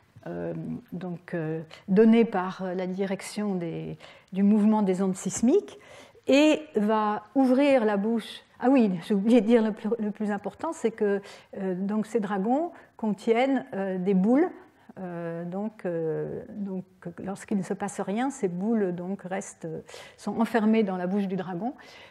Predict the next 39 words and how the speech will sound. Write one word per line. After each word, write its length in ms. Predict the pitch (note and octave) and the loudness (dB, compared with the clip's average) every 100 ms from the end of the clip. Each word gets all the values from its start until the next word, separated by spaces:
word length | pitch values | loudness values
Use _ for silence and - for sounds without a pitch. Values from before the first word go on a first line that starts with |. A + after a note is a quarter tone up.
| - | -2
Lorsque 440 | A#3+ C4+ - - | 2 2 -2 2
le, 320 | B3+ A3+ A3 G#3+ - - | 6 6 6 0 -14 -8
la 440 | G3+ G3+ G#3 A3 | -4 0 0 2
masse 320 | G#3+ A#3 A#3 - | 2 2 0 2
se 60 | |
déplace, 640 | G3+ G3 G3 C#4+ F4 - - - | 2 2 2 2 2 -2 -6 -4
elle 200 | G#3 G#3 | -2 -2
va 380 | F#3 G3 G3 F#3+ - | 0 0 -2 -4 -2
ouvrir 420 | C#4+ C4 C4 C4 | 2 4 6 4
la 100 | A3 | 4
bouche 220 | F#3+ G3 G3 | 2 0 -2
du 80 | |
dragon 560 | G3 F#3+ F3+ A3 D4 D4+ - | -2 -2 -2 -2 -2 -4 -4
et 260 | G#3+ G#3+ G#3+ | -2 -2 -2
la 100 | G3 | -4
boule 220 | G3 A3+ | 0 0
en 60 | G3+ | 0
question 500 | G3+ - - B3+ C4+ - - - | -4 -10 -4 -4 -4 -8 -20 -12
va 140 | G3+ G3 | -6 -4
tomber 560 | G3+ A3+ G#3+ A#3+ C4+ C4 - _ | 0 4 4 4 2 -2 -18 _
dans 100 | G3+ | -8
la 120 | G3 | -6
bouche 180 | F3+ A#3 | -2 -2
de 80 | A3 | 0
la 120 | G#3+ | 0
grenouille. 520 | G#3+ G#3 G3+ F3 D3 - _ | 2 2 2 2 -2 -8 _
Et 280 | A3+ A3+ A3 A3 - | 0 2 2 -2 -6
le 120 | G#3+ | -4
système 640 | G#3+ B3+ - D4 C#4 B3 G#3 - - _ _ | -2 -4 0 4 4 4 2 -6 -20 _ _
comprenait 440 | A#3 G3+ B3 A#3+ | -6 -2 2 4
un 60 | A3 | 4
mécanisme 800 | A3 A3 A3+ A#3+ D#4 C#4+ C4 A3+ | 2 2 4 4 4 4 4 2
pour, 460 | - A3 A3+ G#3+ | -2 -2 0 0
euh, 200 | G3 F3+ F#3 - _ - | 0 -2 -6 -14 _ -10
euh, 300 | F#3+ F#3 F#3 | -6 -4 -2
une 160 | G#3+ B3 | 2 2
fois 240 | - C4 | 4 2
que, 480 | B3 - A3 G3 G#3+ - - | 2 2 4 4 2 -4 -8
euh, 240 | G3 F3+ | -6 -6